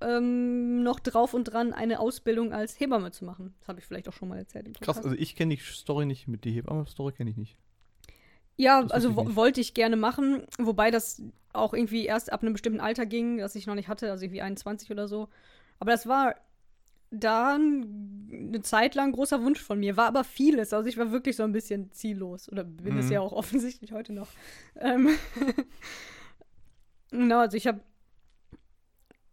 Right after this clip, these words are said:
Speaker 1: ja, zum Beispiel eine Entscheidung, die ich mal getroffen hab, war, dass ich, obwohl es lange ein Wunsch von mir war, nicht Psychologie studieren werde,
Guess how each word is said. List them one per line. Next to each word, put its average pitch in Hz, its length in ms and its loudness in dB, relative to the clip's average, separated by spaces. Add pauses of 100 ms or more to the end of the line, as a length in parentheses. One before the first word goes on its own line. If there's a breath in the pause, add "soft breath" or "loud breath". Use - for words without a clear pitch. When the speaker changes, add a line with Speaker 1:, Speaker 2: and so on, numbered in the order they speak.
Speaker 1:
ja, 226 360 -8 (840 soft breath)
zum 233 140 0
Beispiel 240 280 4
eine 254 200 6
Entscheidung, 269 340 4
die 254 60 4
ich 262 80 0
mal 247 120 2
getroffen 254 420 -2
hab, 269 260 -2 (1300)
war, 202 480 2
dass 214 320 0
ich, - 420 -6
obwohl 214 360 2
es - 220 0
lange 214 280 0
ein 196 60 -2
Wunsch 233 160 -2
von 254 100 -2
mir 240 140 -2
war, 233 160 0
nicht 233 320 2
Psychologie 247 460 -2
studieren 208 580 -4
werde, 233 460 -2